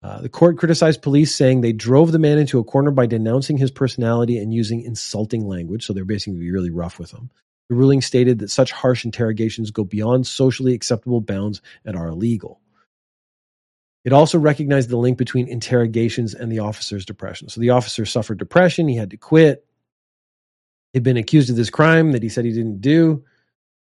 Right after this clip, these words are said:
I mean, it's just a nightmare. This is where Japan goes from being your fun anime wonderland to literally dystopian nightmare in one step.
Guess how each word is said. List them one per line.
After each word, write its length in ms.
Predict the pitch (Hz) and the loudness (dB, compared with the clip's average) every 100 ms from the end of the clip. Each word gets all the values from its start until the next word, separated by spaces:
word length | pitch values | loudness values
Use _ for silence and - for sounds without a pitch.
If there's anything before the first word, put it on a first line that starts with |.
| - | -20
I 20 | |
mean, 220 | - 107 113 | -18 -16 -16
it's 140 | - | -14
just 180 | 147 - | -12 -10
a 60 | |
nightmare. 520 | 80 82 131 76 73 _ - _ - | -10 -8 -8 -10 -18 _ -20 _ 2
This 220 | 160 220 | 4 6
is 180 | 247 175 | 4 2
where 360 | 135 123 113 110 | 2 2 2 -2
Japan 600 | 110 110 151 139 117 110 | -6 0 4 4 4 0
goes 260 | 117 113 | 0 -2
from 180 | - 113 | -2 -6
being 340 | 110 117 117 110 | 0 0 2 0
your 400 | 110 104 101 - | 0 0 -4 -8
fun 480 | - - 131 131 123 | -14 0 2 4 2
anime 540 | 113 120 120 113 107 | -2 -2 0 0 0
wonderland 720 | 117 156 143 113 101 95 98 - | 2 2 2 2 -2 -8 -12 -16
to 380 | - 165 135 110 - | -2 2 4 2 -6
literally 540 | 131 131 151 139 117 107 | 0 4 4 4 2 -2
dystopian 680 | 104 - 113 104 - 101 | -6 -4 -4 -4 -6 -8
nightmare 580 | 98 95 92 95 90 85 - | -6 -8 -8 -10 -10 -10 -10
in 160 | 98 | -8
one 220 | 90 87 | -6 -8
step. 360 | 82 - 73 | -10 -12 -14